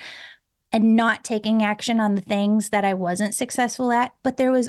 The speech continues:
also a key correlation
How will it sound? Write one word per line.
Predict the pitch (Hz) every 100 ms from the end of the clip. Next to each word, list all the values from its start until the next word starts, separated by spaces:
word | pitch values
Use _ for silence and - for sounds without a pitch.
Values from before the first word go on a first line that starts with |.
| -
also | 254 277 359 370 - 262 233
a | 208
key | - - - 226 226 233 240 240 - _ _ -
correlation | 233 233 214 208 214 208 226 208